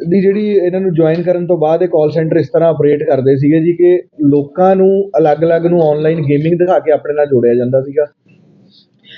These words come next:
ਉਹਨਾਂ ਦੀ ਜਿਹੜੀ ਵੈੱਬਸਾਈਟ ਹੈਗੀ ਹੈ ਇੱਕ all panel E X C H D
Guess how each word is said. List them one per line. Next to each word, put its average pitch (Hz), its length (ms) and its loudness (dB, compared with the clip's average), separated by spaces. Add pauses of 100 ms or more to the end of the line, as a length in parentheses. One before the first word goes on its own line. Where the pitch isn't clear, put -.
(100)
ਉਹਨਾਂ 190 180 2
ਦੀ 208 100 -4
ਜਿਹੜੀ 202 200 -2
ਵੈੱਬਸਾਈਟ 180 540 0
ਹੈਗੀ 165 380 0
ਹੈ 143 140 2
ਇੱਕ 151 160 -6
all 160 340 0
panel 156 320 -2
E 156 320 0
X 160 60 -12
C 156 320 -2
H 151 40 -4
D 170 240 -4